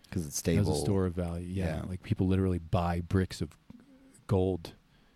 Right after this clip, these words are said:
Speaker 1: And store it.
Speaker 2: and store it. Crypto seems safer, although people do rob crypto.
Speaker 1: Yeah, I don't know. I mean, I think anything that's <clears throat> digital can be hacked,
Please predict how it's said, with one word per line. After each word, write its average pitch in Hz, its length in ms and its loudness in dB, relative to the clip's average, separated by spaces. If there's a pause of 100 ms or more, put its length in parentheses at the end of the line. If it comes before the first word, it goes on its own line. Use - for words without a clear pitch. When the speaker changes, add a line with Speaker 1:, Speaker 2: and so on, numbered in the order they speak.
(200)
Speaker 1:
And 78 120 -10
store 73 320 -6
it. - 80 -10 (140)
Speaker 2:
and 110 160 -4
store 101 320 0
it. 92 80 -8 (960)
Crypto 123 360 6
seems 98 280 2
safer, 87 540 -4 (720)
although 104 180 4
people 160 240 2
do 117 180 6
rob 98 280 4 (160)
crypto. 82 480 -2
Speaker 1:
Yeah, 80 520 -2
I 71 60 -4
don't 85 160 -2
know. 85 380 -2 (420)
I 113 60 6
mean, 101 340 10
I 104 120 6
think 104 260 6
anything 101 460 8
that's - 360 2
<clears throat> - 60 -20
digital 123 1120 12
can 95 260 6
be 87 360 6
hacked, - 580 0